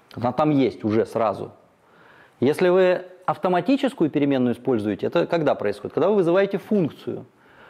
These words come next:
У функции есть там параметры, например, да, и переменные. У вас в-, выделяется так называемый стековый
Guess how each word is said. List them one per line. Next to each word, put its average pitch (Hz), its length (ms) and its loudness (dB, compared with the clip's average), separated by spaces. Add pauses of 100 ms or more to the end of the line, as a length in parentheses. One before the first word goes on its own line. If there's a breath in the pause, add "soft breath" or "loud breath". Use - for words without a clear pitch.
(160 loud breath)
У 131 80 -2
функции 269 460 2
есть 170 340 2
там 127 260 -2
параметры, 113 640 -2
например, 107 440 -10
да, 131 180 0
и 165 120 2
переменные. 139 680 -2
У - 40 -14
вас 165 160 -2
в-, 165 60 -2
выделяется 135 680 0
так 127 120 -2
называемый 147 360 2
стековый 147 560 0